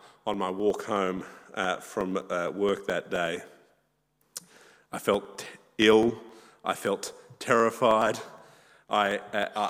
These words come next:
I, I'd kind of thought about this a lot, and I'd thought in my mind what a fun theoretical idea this would be.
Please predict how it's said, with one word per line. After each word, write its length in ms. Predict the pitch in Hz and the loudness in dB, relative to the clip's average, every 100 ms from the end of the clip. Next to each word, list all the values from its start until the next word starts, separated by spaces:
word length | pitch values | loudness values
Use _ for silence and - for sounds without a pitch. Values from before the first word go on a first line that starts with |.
| - | -4
I, 280 | 107 - 107 | -8 -4 -6
I'd 120 | 101 | -4
kind 220 | 131 110 | -2 -2
of 100 | 101 - - - _ _ | -4 -12 -20 -20 _ _
thought 300 | - 143 131 | 8 8 8
about 280 | 127 127 | 4 4
this 180 | 131 - | 2 -2
a 40 | 113 | 0
lot, 400 | 113 123 123 104 | 4 6 6 2
and 80 | |
I'd 180 | 95 - | -2 -2
thought 420 | - 135 131 - 123 | 2 4 2 0 0
in 100 | 113 | 2
my 140 | 117 | 2
mind 320 | 107 120 120 | 4 4 4
what 120 | 113 | 2
a 60 | 107 | 0
fun 320 | - 120 120 | 2 2 2
theoretical 760 | 117 120 113 120 120 117 110 107 | 0 0 2 2 0 -2 -4 -2
idea 420 | 107 104 107 117 | 0 0 0 0
this 220 | 110 101 117 | 0 -4 -6
would 180 | 98 | -2
be. 380 | 107 101 104 123 | 2 4 2 0